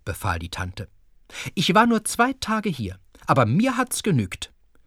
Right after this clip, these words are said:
Ich werde Sie, wo ich kann, weiterempfehlen.“ „Ich bin untröstlich“, erklärte Herr Kühne. „Mein Beileid“, sagte die Tante. Der Portier fragte: „Meine Damen, warum verlassen Sie uns denn so plötzlich?“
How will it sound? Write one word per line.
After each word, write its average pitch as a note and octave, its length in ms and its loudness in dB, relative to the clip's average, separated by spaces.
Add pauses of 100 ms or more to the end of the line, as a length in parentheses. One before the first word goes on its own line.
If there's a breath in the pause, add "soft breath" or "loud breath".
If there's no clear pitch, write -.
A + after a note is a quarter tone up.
(180)
Ich - 180 -4
werde G3 200 4
Sie, C3+ 320 0
wo B3 220 4
ich - 180 -4
kann, E3+ 320 2
weiterempfehlen.“ A#2+ 840 0 (720 loud breath)
„Ich - 200 4
bin B2 100 4
untröstlich“, - 1000 0 (440)
erklärte F#2+ 440 -4
Herr D#2+ 120 -4
Kühne. F2 440 -8 (500)
„Mein C4 240 4
Beileid“, F#2+ 540 2 (440)
sagte F2+ 380 -4
die F2 120 -6
Tante. F#2+ 380 -8 (720 loud breath)
Der C3+ 100 4
Portier C3+ 460 2
fragte: - 520 0 (640)
„Meine G#2+ 400 4
Damen, A#2+ 420 4 (520 soft breath)
warum A2 260 6
verlassen B2 460 4
Sie A#2 80 0
uns G#2 180 -2
denn A2 160 2
so G2+ 140 0
plötzlich?“ - 640 -2